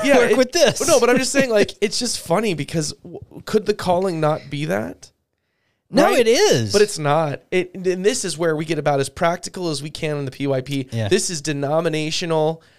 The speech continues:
Speaker 1: This is interdenominational. Every church looks at their youth guy as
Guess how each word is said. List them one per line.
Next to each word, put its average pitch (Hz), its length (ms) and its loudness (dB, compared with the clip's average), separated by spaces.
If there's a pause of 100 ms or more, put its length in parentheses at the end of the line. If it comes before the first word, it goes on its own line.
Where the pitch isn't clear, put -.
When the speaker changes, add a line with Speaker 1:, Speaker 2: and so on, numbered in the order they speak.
(720)
Speaker 1:
This 175 140 -4
is 156 200 -8
interdenominational. 135 1300 -4 (200)
Every 214 420 -4
church 147 560 -2 (360)
looks 165 240 -4
at 170 100 -12
their 175 100 0
youth 160 320 -2
guy 131 400 -2 (440)
as 135 600 -2